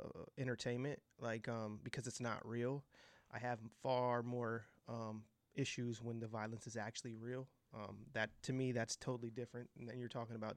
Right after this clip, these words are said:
two different, uh, spheres of things. They're not even in the same, l-, you know, ballpark. Uh, but when it comes to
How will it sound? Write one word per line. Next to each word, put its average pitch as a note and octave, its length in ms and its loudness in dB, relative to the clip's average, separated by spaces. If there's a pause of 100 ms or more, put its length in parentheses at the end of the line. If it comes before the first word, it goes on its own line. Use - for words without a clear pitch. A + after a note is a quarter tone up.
two B2 220 -2
different, A#2 320 -4 (680)
uh, A2 220 0
spheres B2 840 0
of A2+ 100 -6
things. B2 420 0
They're C3 120 0
not A#2+ 160 2
even A#2+ 240 0
in A#2+ 100 0
the A#2+ 80 0
same, A#2 440 2 (140)
l-, A#2+ 80 -6 (200)
you B2+ 100 -2
know, A2+ 180 -4
ballpark. B2 480 2 (840)
Uh, G#2+ 340 2 (1000)
but C#3+ 240 6
when C#3 80 2
it C3+ 120 -2
comes F3 340 2
to D3 480 2